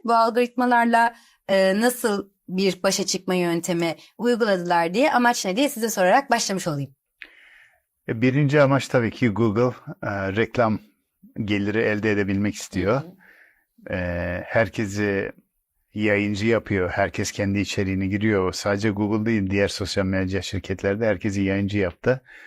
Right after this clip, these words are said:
Speaker 2: Herkes herkese erişebilir
Speaker 1: Evet.
Speaker 2: oldu. İnanılmaz bir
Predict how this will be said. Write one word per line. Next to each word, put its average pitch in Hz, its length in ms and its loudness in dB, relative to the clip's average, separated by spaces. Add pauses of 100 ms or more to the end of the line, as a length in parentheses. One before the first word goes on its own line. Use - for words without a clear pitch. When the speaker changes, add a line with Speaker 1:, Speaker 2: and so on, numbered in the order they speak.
Speaker 2:
Herkes 113 420 -2
herkese 107 440 0
erişebilir 107 760 -2 (160)
Speaker 1:
Evet. 165 140 -14 (140)
Speaker 2:
oldu. 110 520 0
İnanılmaz 107 560 0
bir 110 240 -2